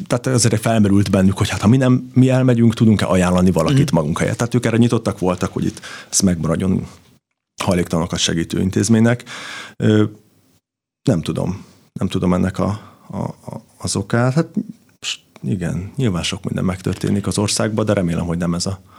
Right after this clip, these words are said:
Speaker 1: van a háttérben.
Speaker 2: Egy másik hallgató, ö, azt ír-, kérdezi, hogy sokat járunk-e Népszigetre, és látjuk, hogy egyre több helyen ki van téve a magánterület, belépni tilos tábla. Mi lesz az épület,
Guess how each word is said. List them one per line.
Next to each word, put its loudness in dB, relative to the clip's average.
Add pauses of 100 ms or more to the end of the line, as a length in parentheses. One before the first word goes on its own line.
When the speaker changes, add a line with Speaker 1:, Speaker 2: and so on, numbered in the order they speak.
(800)
Speaker 1:
van -4
a -2
háttérben. -8
Speaker 2:
Egy 6
másik 2
hallgató, 2 (420)
ö, -2 (320)
azt -6
ír-, 0
kérdezi, 2
hogy 0
sokat 0
járunk-e 2
Népszigetre, 0
és 0
látjuk, 0
hogy 2
egyre 2
több -2
helyen 0
ki -2
van -2
téve -2
a -2
magánterület, 0
belépni -2
tilos -4
tábla. -2
Mi 2
lesz -4
az -4
épület, -4